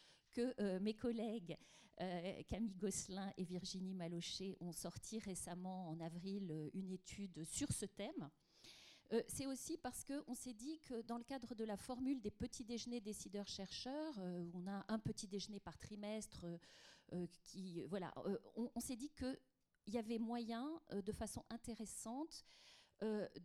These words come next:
de, euh, réfléchir différemment sur ce sujet en ayant un apport spécifique, euh, de l'I A U. Euh, comment ? D'abord,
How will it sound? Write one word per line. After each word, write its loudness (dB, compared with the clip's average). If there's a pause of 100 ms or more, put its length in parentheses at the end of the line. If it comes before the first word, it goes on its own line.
de, 2 (120)
euh, 6
réfléchir -2 (300)
différemment 0
sur -4
ce 0
sujet -2
en 0
ayant 0
un 0
apport -2
spécifique, -8 (460)
euh, 8
de 2
l'I 2
A 2
U. -6 (640)
Euh, 6
comment ? 4 (680)
D'abord, 4